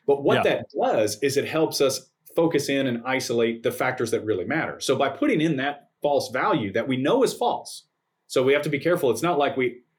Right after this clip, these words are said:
Speaker 1: we're not doing a good job modeling when we have false information that we don't realize is false, right?
Speaker 2: Right. Okay, okay, okay. I'm
Speaker 1: It's
Speaker 2: tracking. Yes. <laughs>
Speaker 1: intentionally false information where we go, "Okay, we're putting this information in because that's showing us and help emphasize to us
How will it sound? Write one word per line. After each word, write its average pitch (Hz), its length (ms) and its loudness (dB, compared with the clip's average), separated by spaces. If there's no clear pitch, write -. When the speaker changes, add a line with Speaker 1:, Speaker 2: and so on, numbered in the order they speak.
Speaker 1:
we're 135 80 -2
not 175 160 2
doing 175 180 4
a 143 60 2
good 156 320 2
job 135 340 0
modeling 123 640 -2
when 117 180 -2
we 110 140 0
have 127 300 -6
false 135 280 0
information 113 460 -2
that 98 80 -4
we 101 60 -4
don't 104 180 -4
realize 127 460 0
is 104 120 -6
false, - 460 -6
right? 85 240 -8
Speaker 2:
Right. 156 420 2
Okay, 147 200 2
okay, 127 180 2
okay. 104 120 -2
I'm 107 60 -4
Speaker 1:
It's 113 100 -6
Speaker 2:
tracking. 104 320 -4
Yes. 156 300 4
<laughs> - 20 -6
Speaker 1:
intentionally 135 580 2
false 123 260 2
information 107 720 -2
where 135 140 0
we 135 100 2
go, 117 380 0
"Okay, 147 540 2
we're 139 140 2
putting 240 240 2
this 151 180 0
information 117 480 -2
in 185 220 0
because 104 360 -4
that's 160 640 -4
showing 180 500 0
us 85 240 -8
and 107 80 -4
help 117 260 -2
emphasize 87 840 -4
to 98 240 -2
us 90 180 -6